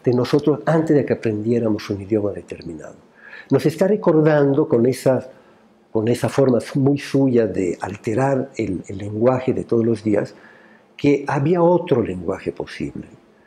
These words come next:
del cual quedamos para siempre desterrados. Pero finalmente ahí está, ese recuerdo, y, y no hay que olvidarlo.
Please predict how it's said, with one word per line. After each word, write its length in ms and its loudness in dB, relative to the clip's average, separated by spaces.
del 180 2
cual 220 2
quedamos 460 2
para 200 -8
siempre 300 -2
desterrados. 640 -2
Pero 380 4
finalmente 840 2
ahí 120 -4
está, 460 -2
ese 200 -2
recuerdo, 540 2
y, 300 2
y 80 2
no 140 2
hay 80 2
que 100 0
olvidarlo. 460 -2